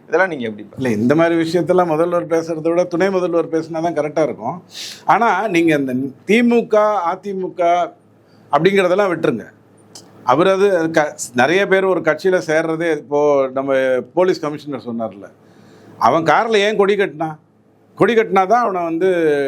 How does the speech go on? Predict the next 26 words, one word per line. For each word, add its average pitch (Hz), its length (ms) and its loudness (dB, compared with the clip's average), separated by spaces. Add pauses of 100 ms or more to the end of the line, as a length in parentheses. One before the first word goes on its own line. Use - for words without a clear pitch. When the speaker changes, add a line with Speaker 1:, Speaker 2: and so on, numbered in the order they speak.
(360)
Speaker 2:
டோல் 185 180 4
ஃப்ரீ 156 260 -2
கேட்கும் 147 320 -2
போது 127 580 0
கேட்க, 170 240 0
பணம் 151 300 -2
கேட்க 143 240 -4
மாட்டாங்க, 110 500 -6 (360)
அதனால 185 340 2
அவன் 196 140 -2
கட்டிட்டான். 110 500 -14 (420)
அதுக்காக 226 380 2
அவனை 214 280 0
தி 208 160 -6
மு 208 80 -4
கவுடைய 165 480 -2 (160)
பையன்னு 160 400 0
சொல்வியா 123 500 0 (160)
அப்படின்னு 202 280 0
கேட்டார் 190 300 0
இல்லையா? 151 260 -6
அது 143 80 -8
நியாயமான 220 440 0
ஒரு 190 80 -6
விஷயம் 151 280 -12
தானே. 107 120 -14